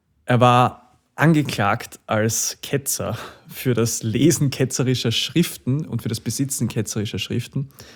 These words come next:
Und nur nach Intervention des Vaters bei hochwohlgeborenen Arbeitgebern, äh, ist er aus dem herausgekommen und ist freigesprochen worden. Das ist die eine Sache. Auf der anderen Seite, ähm, war Monteverdi seit seines Lebens eigentlich angestellt als Hofmusiker.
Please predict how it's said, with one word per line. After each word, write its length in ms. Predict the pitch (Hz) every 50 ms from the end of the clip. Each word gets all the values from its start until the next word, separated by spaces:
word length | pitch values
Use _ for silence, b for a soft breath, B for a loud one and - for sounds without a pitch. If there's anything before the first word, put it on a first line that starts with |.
| B B B B B B B B
Und 300 | - 123 123 123 110 139
nur 200 | 131 135 139 139
nach 180 | 135 131 120
Intervention 760 | - 135 135 123 131 113 123 123 113 - - - 110 110 120 120
des 180 | 120 113 -
Vaters 560 | - - 110 117 135 - 131 127 123 117 - -
bei 340 | - 110 110 113 110 113
hochwohlgeborenen 880 | 110 - 127 127 120 - 120 120 117 120 117 - - 110 110 107 117 101
Arbeitgebern, 760 | - 113 123 120 120 107 - - - 110 110 110 110 110 110 B B B B B B B B
äh, 200 | - 110 101 101 - -
ist 140 | 117 110 117
er 80 | 117
aus 120 | 113 110 -
dem 160 | - 117 110
herausgekommen 1000 | 98 104 101 95 101 107 - - 113 110 - - 113 101 107 107 107 107 107 120 - - _
und 200 | _ 117 104 101 92
ist 120 | - 98
freigesprochen 720 | - - 98 98 104 107 117 - - - 101 95 - 98 95
worden. 300 | - - - - - - B B B B B B B B B B B B B B B B B B B B B _ _ _ _ - - _
Das 180 | - 123 113 131
ist 120 | 120 -
die 80 | - -
eine 280 | 117 127 156 160 135
Sache. 440 | 117 - - 101 95 - - 95 -
Auf 100 | - -
der 100 | - 107
anderen 220 | 120 127 135 143
Seite, 640 | 127 - 131 120 127 123 - 139 131 131 131 - - -
ähm, 240 | 120 120 117 117 104
war 140 | 110 110 117
Monteverdi 480 | 120 120 113 - 110 113 110 113 120
seit 260 | 117 - 113 113 113
seines 240 | - 123 117 113 -
Lebens 340 | 113 107 110 113 117 117 -
eigentlich 460 | - 110 110 101 113 107 - - _
angestellt 600 | 117 117 156 175 190 165 - - - 104 101 98 -
als 200 | - - - -
Hofmusiker. 640 | 151 147 - 135 127 123 - - - - 147